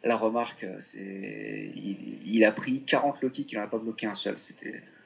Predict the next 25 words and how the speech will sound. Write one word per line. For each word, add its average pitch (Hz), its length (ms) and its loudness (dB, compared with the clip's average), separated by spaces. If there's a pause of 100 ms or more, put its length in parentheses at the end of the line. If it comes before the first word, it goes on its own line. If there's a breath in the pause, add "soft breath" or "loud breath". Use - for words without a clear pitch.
(1080 loud breath)
avant 110 180 4
de 107 60 -4
se - 120 -4
faire 110 220 0
déconnecter, 110 560 -2
c'était, 113 300 0
ouais, 107 180 8
non, 101 100 -2
c'était, 104 360 -4
euh, 101 140 0 (360 loud breath)
inintéressant. 123 680 4
Je 117 120 -4
sais 113 160 -4
même 127 180 -2
pas 139 100 6
pourquoi - 260 -4
est-ce - 100 -8
qu'il, 107 200 -6
euh, 101 380 0
est-ce 101 140 -6
qu'il 110 140 -4
l'appelle 104 280 4
encore, 107 320 -2
en - 60 -10
fait. - 260 -20